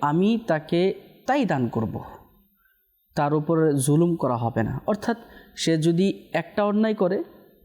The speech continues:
তার উপর দুইটা অন্যায় চাপিয়ে দেওয়া হবে না, তার উপর দুইটা গুনাহ লেখা হবে না।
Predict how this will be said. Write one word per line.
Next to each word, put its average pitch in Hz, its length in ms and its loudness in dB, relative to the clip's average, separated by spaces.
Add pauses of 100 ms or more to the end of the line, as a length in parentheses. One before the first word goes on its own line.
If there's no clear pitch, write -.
(120)
তার 165 180 4
উপর 190 440 2
দুইটা 165 560 2
অন্যায় 156 520 2
চাপিয়ে 143 480 0
দেওয়া 127 240 0
হবে 117 280 -2
না, - 120 -8 (600)
তার 160 200 4
উপর 185 420 0
দুইটা 160 420 2
গুনাহ 151 240 2
লেখা 120 260 0
হবে 120 260 -2
না। - 140 -8